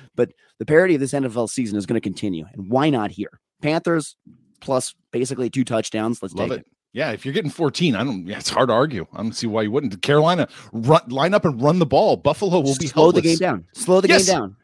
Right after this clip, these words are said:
Speaker 2: Do the same play over and over again. Just go left or right, just like the Patriots did, and Buffalo will be clueless on how to stop it.
Speaker 1: I mean, here's the problem. They're just gonna, they're gonna give the ball to Cam, and he's gonna throw some worm burners. It's gonna stop the clock.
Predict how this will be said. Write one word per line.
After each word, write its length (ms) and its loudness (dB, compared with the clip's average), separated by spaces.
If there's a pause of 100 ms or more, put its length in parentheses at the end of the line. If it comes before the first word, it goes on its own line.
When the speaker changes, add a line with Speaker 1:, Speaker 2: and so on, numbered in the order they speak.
(120)
Speaker 2:
Do 160 10
the 100 4
same 320 2
play 320 2
over 320 2
and 80 2
over 220 2
again. 180 0
Just 140 -4
go 80 2
left 340 0
or 80 2
right, 420 -2
just 160 -6
like 120 -2
the 80 -2
Patriots 440 0
did, 220 0
and 140 -2
Buffalo 360 0
will 240 0
be 220 -10
clueless 720 -2
on 120 -6
how 120 -4
to 80 -8
stop 320 -8
it. 120 -8 (440)
Speaker 1:
I 100 2
mean, 200 0
here's 200 2
the 80 -4
problem. 300 0
They're 160 -4
just 180 -6
gonna, 320 -2
they're 160 -4
gonna 160 -8
give 240 -10
the 80 -14
ball 200 -6
to 40 -12
Cam, 360 -12
and 120 -10
he's 140 -6
gonna 140 -6
throw 160 -4
some 180 -6
worm 260 -6
burners. 380 -8
It's 80 -16
gonna 160 -8
stop 300 -8
the 80 -4
clock. 420 -8